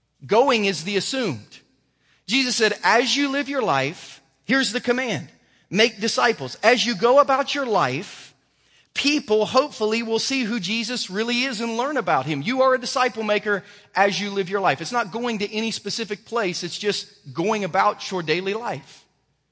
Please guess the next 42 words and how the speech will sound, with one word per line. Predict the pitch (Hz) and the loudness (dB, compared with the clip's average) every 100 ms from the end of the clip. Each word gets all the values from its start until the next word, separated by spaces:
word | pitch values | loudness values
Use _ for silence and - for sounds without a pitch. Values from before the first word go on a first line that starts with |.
| - | -8
It's | 165 | -6
the | 170 214 | -4 -4
assumed. | - 233 170 113 - _ | -4 -4 -4 -6 -14 _
As | - 147 | -6 -4
you | 185 | -2
live | 202 | -2
your | 240 | 0
life, | 208 185 185 - - _ _ _ _ _ _ | 2 2 0 -10 -20 _ _ _ _ _ _
the | 151 | -6
command | 156 196 208 202 165 | -2 0 0 0 0
is | 156 | -2
help | - 170 | 0 -2
people | 170 165 | -2 -4
know | 165 156 | -2 -2
who | 139 | -4
Jesus | 131 127 131 - | -4 -6 -6 -6
is. | 208 139 - - _ _ _ _ _ _ _ - | -6 -6 -16 -20 _ _ _ _ _ _ _ 2
We | 185 | 6
also | 226 233 220 | 6 6 2
learn | 208 | 2
from | 185 | 0
the | 190 | -4
New | 196 | -4
Testament | 196 208 196 202 | 0 0 0 -6
that | 170 | -4
ministry | 180 202 220 - 196 | 0 0 0 -2 -4
moves | 185 220 240 190 156 | -4 -4 -4 -6 -4
as | 160 151 | -6 -4
life | 180 180 - | -4 -4 -8
happens. | - 196 185 156 127 | -4 -2 -2 -8 -8
You | |
say, | 131 180 | -6 -4
"What, | 175 196 | -2 -4
what | 190 214 | -2 -4
do | |
you | 226 | -4
mean | 220 240 240 | -4 -4 -4
that?" | 175 - - - - | -4 -6 -8 -20 -6
Ministry | 170 262 262 - 220 214 | 0 2 0 -2 -4 -2
is | 185 | -2
a | 190 | -2
part | 185 - 220 220 | -4 -2 -2 -2